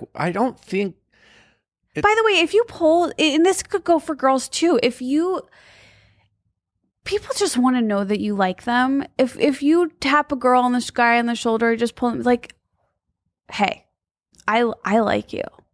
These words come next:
Speaker 2: There's nothing hotter than being told that you're someone like, you like someone,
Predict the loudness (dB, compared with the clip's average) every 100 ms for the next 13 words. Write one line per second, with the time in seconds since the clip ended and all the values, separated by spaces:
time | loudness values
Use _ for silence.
0 | _ _ 0 0 2 0 0 0 2 2
1 | 2 0 -2 -2 -2 -4 -4 0 -2 -2
2 | -6 -6 -4 -4 -2 -4 -6 -4 -2 0
3 | -2 -8 -10